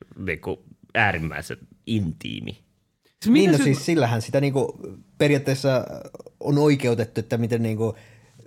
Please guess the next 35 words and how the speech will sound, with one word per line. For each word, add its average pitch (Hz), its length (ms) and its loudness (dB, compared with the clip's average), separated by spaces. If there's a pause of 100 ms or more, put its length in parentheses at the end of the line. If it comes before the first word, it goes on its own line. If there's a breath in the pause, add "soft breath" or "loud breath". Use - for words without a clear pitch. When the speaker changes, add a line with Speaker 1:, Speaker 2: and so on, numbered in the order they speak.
Speaker 3:
miten 131 260 2
voidaan 127 280 4
oikeuttaa 120 440 0
esimerkiksi 107 340 -4
Suomessa 104 340 -4
joku 95 140 -6
asevelvollisuus 98 680 -8
silleen, 104 180 -10
että 107 140 -8
meillä 107 180 -2
on 107 60 -4
niinku 107 180 -2
myös, 120 220 0
me 127 100 0
saadaan 127 280 0
etuja 127 460 2 (320)
Speaker 1:
Mm. 98 80 -4
Speaker 3:
siitä, 110 360 4
että 107 180 -6 (220)
me 113 120 -2
ollaan 110 200 0
Suomen 107 260 -2
kansalaisia, 110 540 -2
mutta 107 180 -6
siinä 117 180 -2
tulee 113 180 0
Speaker 1:
Mm. 110 60 2
Speaker 3:
myös 113 100 0
Speaker 1:
Niin, - 80 -2
Speaker 3:
velvollisuuksia. 120 420 4
Speaker 1:
niin, 107 180 2
niin, 113 200 2
nimenomaan 101 500 0
tämmönen 95 240 0
niinku 87 280 -2